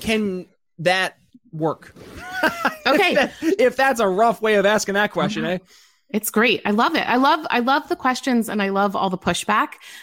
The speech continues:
Speaker 2: because I know that this is a very radical idea. And
Speaker 1: No, it
Speaker 2: and
Speaker 1: is. Yeah.
Speaker 2: it helps, it helps me to kind of work everything out. Um, yeah.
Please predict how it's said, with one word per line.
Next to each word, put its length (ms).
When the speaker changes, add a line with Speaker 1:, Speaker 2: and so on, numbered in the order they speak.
Speaker 2:
because 240
I 60
know 140
that 120
this 180
is 140
a 140
very 300
radical 420
idea. 580
And 160
Speaker 1:
No, 120
it 80
Speaker 2:
and 100
Speaker 1:
is. 160
Yeah. 180
Speaker 2:
it 160
helps, 440
it 120
helps 320
me 300
to 380
kind 220
of 240
work 460
everything 420
out. 300
Um, 480
yeah. 340